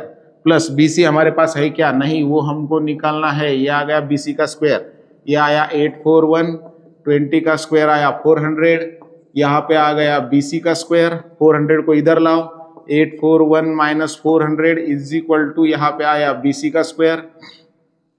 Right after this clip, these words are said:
तो ये प्लस फ़ोर हंड्रेड इधर आने के बाद में minus हो गया, number एक side में आ गए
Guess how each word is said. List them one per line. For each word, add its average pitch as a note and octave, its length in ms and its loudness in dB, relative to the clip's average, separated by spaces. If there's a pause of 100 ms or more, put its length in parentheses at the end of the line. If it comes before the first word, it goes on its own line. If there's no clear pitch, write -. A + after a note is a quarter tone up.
(440)
तो F3 300 4
ये E3 180 2
प्लस E3+ 320 0
फ़ोर E3+ 140 2
हंड्रेड E3 180 2
इधर D#3+ 180 4
आने D#3+ 160 0
के D#3 60 -4
बाद D#3 160 2
में D3 100 -2
minus C#3 300 0
हो B2 80 -2
गया, D3 140 0
number D#3+ 340 2
एक E3 100 0
side D3 200 0
में C3 140 2
आ A2+ 100 -2
गए D3 180 -4